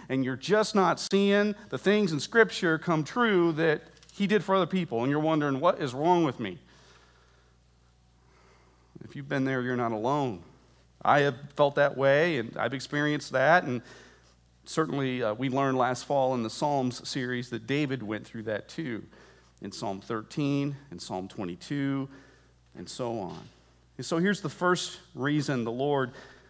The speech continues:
may not answer your prayers or respond, in letter A, is that you may not know him. You may not know him. In Second Chronicles chapter seven, verse fourteen, it's a popular verse. It's often quoted in May when there's National Prayer Day.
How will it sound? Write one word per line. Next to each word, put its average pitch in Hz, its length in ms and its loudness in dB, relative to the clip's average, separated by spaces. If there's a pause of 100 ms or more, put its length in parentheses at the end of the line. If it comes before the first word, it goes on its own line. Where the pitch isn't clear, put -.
(200)
may 139 220 -2
not 135 240 2
answer 160 320 0
your 131 180 0
prayers 123 460 -2
or 127 80 -4
respond, 120 1000 -2
in 131 160 -10
letter 139 360 2
A, 151 340 2 (240)
is 139 140 -6
that 135 180 -2
you 151 140 0
may 170 180 4
not 180 240 2
know 165 280 2
him. 95 360 -4 (1500)
You 151 140 -2
may 196 140 2
not 196 200 4
know 175 220 -2
him. 170 260 -8 (2250)
In 170 160 2
Second 247 260 2
Chronicles 220 440 2
chapter 185 360 0
seven, 180 340 0
verse 160 220 0
fourteen, 156 580 -2
it's 110 100 -8
a 131 40 -18
popular 190 500 2
verse. 139 540 0
It's 131 100 -12
often 160 320 2
quoted 139 460 -2
in 127 180 0
May 131 420 -2
when 127 180 -4
there's 123 200 -6
National 127 460 -2
Prayer 120 340 -2
Day. 117 380 -2